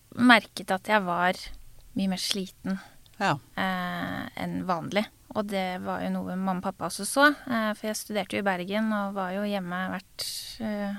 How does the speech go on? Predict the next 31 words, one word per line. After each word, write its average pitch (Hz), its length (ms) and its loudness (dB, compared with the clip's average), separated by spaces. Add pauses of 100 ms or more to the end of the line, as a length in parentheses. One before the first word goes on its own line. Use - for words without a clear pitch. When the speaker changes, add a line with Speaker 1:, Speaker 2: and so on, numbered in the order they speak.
Speaker 1:
halvår, 190 260 0
holdt 202 180 -2
jeg 208 120 -6
på - 80 -10
å 208 40 -6
si. 220 120 -2 (200)
Speaker 2:
Mm. 170 260 -2 (300)
Speaker 1:
Eh, 220 840 4
så 220 160 -6
da, 226 1160 4 (340)
da 226 100 4
merket 214 320 4
jeg 190 140 2
det 196 120 0
selv, 254 380 4 (140)
når 214 260 4
jeg 208 80 4
da 190 220 0
satt - 520 -10
ved 196 140 0
bordet 185 460 0
og 185 60 -2
kjente 190 260 -4
at - 200 -10
"Gud, 185 320 -6 (400)
hva 175 100 -4
er 175 40 -6
det 190 100 -12
som - 140 -4
skjer - 260 -4
nå? 196 140 -6